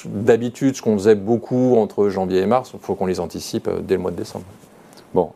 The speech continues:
Speaker 2: euh, je crois que c'est le cabinet, euh, le groupe Alixio qui a fait une étude qui montre que sur les organisations de plus de cinquante salariés, la moyenne des augmentations salariales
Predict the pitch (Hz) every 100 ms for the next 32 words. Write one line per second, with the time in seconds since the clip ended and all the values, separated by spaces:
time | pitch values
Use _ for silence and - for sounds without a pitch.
0 | - 87 90 85 78 - - 95 - 95
1 | 104 107 107 92 87 90 127 113 104 -
2 | - 143 95 - 101 92 - 127 - -
3 | 95 113 - 95 92 - - - 101 92
4 | 101 98 101 95 113 92 - - 95 98
5 | 92 87 85 92 139 - - - - 101
6 | 107 120 101 104 104 - 110 95 90 92
7 | 117